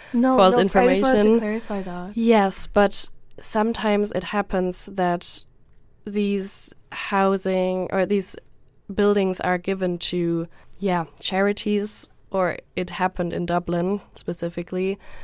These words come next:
Speaker 2: and they weren't, mm, used in a way that was expected.
Speaker 1: Mm-hmm.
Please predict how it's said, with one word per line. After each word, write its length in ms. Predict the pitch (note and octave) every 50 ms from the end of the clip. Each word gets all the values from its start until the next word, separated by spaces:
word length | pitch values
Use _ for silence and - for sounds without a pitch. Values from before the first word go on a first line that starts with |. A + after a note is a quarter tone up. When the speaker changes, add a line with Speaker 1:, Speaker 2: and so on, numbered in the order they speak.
| - - - - -
Speaker 2:
and 600 | F3+ F3+ F3 E3+ E3+ E3+ E3+ E3+ - - - - - - - - -
they 200 | G3+ F#3 F3+ F3
weren't, 720 | F3+ F3+ F3 F3+ F3+ F3 F3+ F3 F3 F3+ - - - - - - - - - - -
mm, 480 | - F#3+ F#3+ F3+ F3+ F3+ F3 F3 F3+ F3+ - - - -
used 520 | G3+ G3 G3+ G#3 G#3 G3 F#3 - - - -
in 220 | - F3+ F3+ F3
a 300 | E3+ E3 E3 E3 E3+ E3+ - - - - - - -
way 220 | F#3+ F3+ F3 F3 E3+
that 140 | F3 E3
was 180 | E3 F3 E3+ E3
expected. 680 | E3 F3 - - - - E3 D#3 - - - - - - - - - - - - - - - - - - - - - - -
Speaker 1:
Mm-hmm. 340 | B3 A3+ A3+ G#3+ G3+ G#3